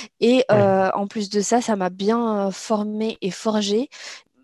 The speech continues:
Speaker 1: Ça m'a donné une sorte de méthodologie de travail que j'utilise,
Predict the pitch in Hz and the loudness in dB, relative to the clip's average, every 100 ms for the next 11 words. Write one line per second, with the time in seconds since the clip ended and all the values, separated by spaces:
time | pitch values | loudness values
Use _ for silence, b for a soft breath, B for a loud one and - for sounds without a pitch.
0 | _ - 208 196 190 208 226 214 - 214 | _ -8 -6 -6 -6 -6 -6 -8 -8 -10
1 | 208 202 202 208 220 208 202 208 196 190 | -8 -10 -10 -8 -4 -2 -2 -4 -8 -10
2 | - 196 190 233 214 - 180 175 185 - | -6 -4 -2 -2 -4 -12 -12 -10 -10 -8
3 | 208 202 220 190 | -6 -4 -4 -6